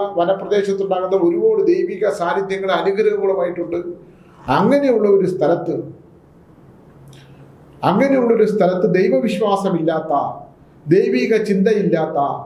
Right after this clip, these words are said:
ആ ഭരണകൂടത്തില്, അപ്പൊ ഒരു കാര്യത്തിൽ ഞാൻ പറയാം, അവർക്കൊക്കെ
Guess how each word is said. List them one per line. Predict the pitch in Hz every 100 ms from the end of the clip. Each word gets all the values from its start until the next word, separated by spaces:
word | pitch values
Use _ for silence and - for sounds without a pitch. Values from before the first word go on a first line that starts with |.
| - - - - - - - 175
ആ | 226 - - -
ഭരണകൂടത്തില്, | 170 202 214 208 196 202 170 180 190 -
അപ്പൊ | 156 202 202 170
ഒരു | 165 254
കാര്യത്തിൽ | 240 233 233 226 220
ഞാൻ | 202
പറയാം, | 196 175 -
അവർക്കൊക്കെ | 147 165 175